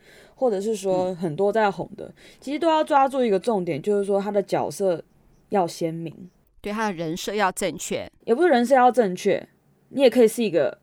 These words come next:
Speaker 1: 很受大家喜欢的反派。人物角色要鲜明，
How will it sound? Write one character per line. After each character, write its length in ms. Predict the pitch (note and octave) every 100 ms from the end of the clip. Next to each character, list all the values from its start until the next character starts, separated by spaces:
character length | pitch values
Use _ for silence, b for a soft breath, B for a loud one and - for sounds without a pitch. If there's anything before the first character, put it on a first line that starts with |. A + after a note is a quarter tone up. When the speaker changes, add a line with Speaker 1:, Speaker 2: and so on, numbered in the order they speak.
| _
Speaker 1:
很 160 | F#3 F3
受 180 | A3
大 140 | G#3+ G#3
家 160 | G3
喜 220 | G3 - D#3
欢 120 | E3
的 80 | D#3
反 200 | C3+ -
派。 200 | - C#3 - _ _
人 340 | G3+ G3+ G#3+ A3+
物 260 | C#4+ B3+ G3+
角 320 | F#3+ D3 D3
色 200 | G#3 G3
要 200 | G3 F#3
鲜 240 | - E3
明， 320 | E3+ D#3+ -